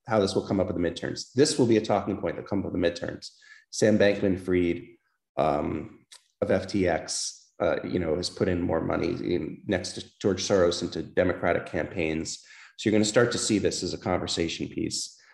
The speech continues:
The biggest one, I think, is gonna be about energy. And it's not because,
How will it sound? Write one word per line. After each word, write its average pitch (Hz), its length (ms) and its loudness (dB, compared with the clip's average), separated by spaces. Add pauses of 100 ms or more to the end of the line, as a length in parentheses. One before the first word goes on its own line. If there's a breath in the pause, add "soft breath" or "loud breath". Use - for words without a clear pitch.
(160 soft breath)
The 98 80 -4
biggest 101 280 0
one, 90 240 4
I 80 40 2
think, 82 220 -2
is 78 100 -2
gonna 87 220 2
be 82 140 0
about 78 280 2
energy. 78 520 -2
And 87 120 -2
it's 87 160 -2
not 120 200 2
because, 87 580 -2